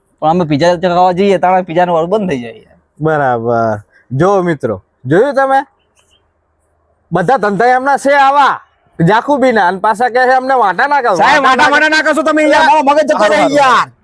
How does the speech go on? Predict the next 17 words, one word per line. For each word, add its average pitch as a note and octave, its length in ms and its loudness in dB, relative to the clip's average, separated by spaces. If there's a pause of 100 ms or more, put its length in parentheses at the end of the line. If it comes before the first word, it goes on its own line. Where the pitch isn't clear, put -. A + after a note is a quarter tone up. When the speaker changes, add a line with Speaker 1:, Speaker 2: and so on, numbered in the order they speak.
(460)
Speaker 2:
બેહો, C#3 220 0
બેહો, A2+ 180 -6
બેહો. - 160 -12 (560)
આપણે B3 180 0
બીજો A#3+ 220 0
આગળનો G#3+ 320 0
પ્રશ્ન C#3+ 380 -6
કરીએ. - 320 -12 (1500)
તો D3 380 2
જોન D3+ 260 -2
ટીવી, G#3 220 0
મને F#3+ 420 0
એક - 360 -4
અંદરથી F3+ 480 0
પ્રશ્ન - 440 -6
આવે D3 240 0
છે C3+ 160 -6